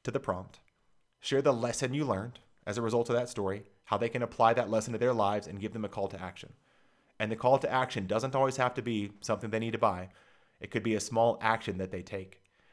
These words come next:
And that's the magic. That's this magical alchemy, this elixir of what I'm teaching you on this podcast that makes you the obvious choice for people to work with because your competitors don't have your stories and artificial intelligence doesn't have your stories.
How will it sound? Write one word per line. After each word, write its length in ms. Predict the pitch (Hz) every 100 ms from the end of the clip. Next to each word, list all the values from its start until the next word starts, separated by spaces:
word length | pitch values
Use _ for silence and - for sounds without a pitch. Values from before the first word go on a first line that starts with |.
| _
And 100 | 117
that's 160 | 131 143
the 80 | 147
magic. 540 | 117 113 117 95 82 -
That's 180 | 110
this 220 | - 120 -
magical 540 | 110 113 123 113 110 -
alchemy, 420 | 110 - 92 90
this 200 | 92 -
elixir 500 | 104 107 131 - 90
of 260 | 95 87 -
what 140 | - 107
I'm 120 | 95
teaching 360 | - 156 113
you 120 | 95 98
on 120 | 98
this 100 | 92
podcast 640 | - 113 113 95 85 90 - _ _ _ _ _ _ _ _ _ _ _ _ -
that 420 | 110 110 101 - - _ _ _ _ _ _ _ _
makes 260 | 110 123 143
you 60 |
the 140 | 120 -
obvious 420 | 110 110 123 -
choice 440 | - 98 123 -
for 180 | - 98
people 280 | 113 117 110
to 60 |
work 260 | 90 95 98
with 200 | 117 127
because 280 | 98 107 92
your 80 | 98
competitors 640 | 101 95 101 110 104 92
don't 220 | 98 87
have 220 | 98 98
your 120 | 98
stories 520 | 90 98 92 113 123 - _ _ _
and 100 | 98
artificial 560 | 101 110 110 113 110 104
intelligence 540 | 95 104 104 107 110
doesn't 300 | - 101 101
have 180 | 101 95
your 120 | 92
stories. 480 | - 95 101 127 131